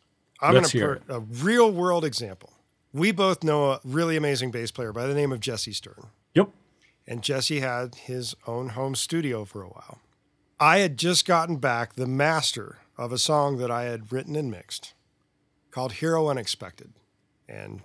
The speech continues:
Speaker 1: Jesse, being the bass player that he is, he wanted to hear this mix in his studio while I was there. We threw it up on the speakers in his room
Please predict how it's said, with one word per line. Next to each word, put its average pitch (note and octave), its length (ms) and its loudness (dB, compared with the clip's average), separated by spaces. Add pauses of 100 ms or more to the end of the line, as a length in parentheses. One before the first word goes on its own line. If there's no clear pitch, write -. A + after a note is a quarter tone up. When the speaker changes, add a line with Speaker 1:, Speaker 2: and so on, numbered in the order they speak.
Speaker 1:
Jesse, A#2 400 -4
being A#2+ 280 -6
the B2 80 -4
bass A#2+ 260 -4
player D3 320 0
that D3+ 140 0
he D3+ 160 0
is, D3 180 2
he F#3 120 0
wanted F#3+ 320 0
to E3+ 80 -2
hear G3 380 -2
this C3 300 -4
mix - 420 -6
in C#3+ 220 -2
his B2+ 220 -4
studio A#2+ 680 -4 (140)
while C3+ 300 2
I C#3+ 120 4
was A#2+ 280 -2
there. - 340 -12 (680)
We C3 140 -2
threw E3 260 2
it F#3 80 6
up F3 180 4
on D#3+ 180 2
the C#3+ 60 0
speakers D#3+ 560 -2
in D3 100 -2
his C#3 280 -4
room A#2+ 320 -6